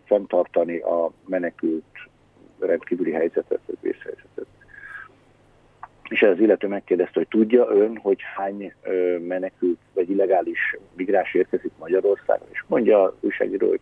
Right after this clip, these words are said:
húsz, nem tudom mennyi. És mondja neki az ember, hogy dehogy is, hétszáz, és itt vége a felvételnek. Ö, és senki, a magyar újságírók közül senki nem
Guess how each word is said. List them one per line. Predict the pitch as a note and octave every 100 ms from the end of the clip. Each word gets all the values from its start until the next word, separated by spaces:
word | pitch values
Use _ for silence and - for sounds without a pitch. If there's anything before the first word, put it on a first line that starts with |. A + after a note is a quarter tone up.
| -
húsz, | - -
nem | E2 E2 - -
tudom | - E2+ -
mennyi. | - - - - - -
És | -
mondja | A#2 A2+
neki | G2+ -
az | G#2 F#2+ -
ember, | A#2 A2+ A2+
hogy | B2 _ _ -
dehogy | D#3+ E2+ E2
is, | D2+ -
hétszáz, | B2+ - - - -
és | - -
itt | C#3+
vége | C#3 G2 F#2
a |
felvételnek. | - G2 F2+ - - - - - _ _ - - _ _
Ö, | - A#2 A2+ A#2 A2+ _
és | - C#3+ A3 G3+ F3+ - _
senki, | - E3+ C3 A#2 B2
a | -
magyar | C3+ B2 G2+ F#2+ - - -
újságírók | - B2+ A2+ F#2 E2+ -
közül | D#3 F3
senki | D#3 D3 A#2+
nem | A#2+ A#2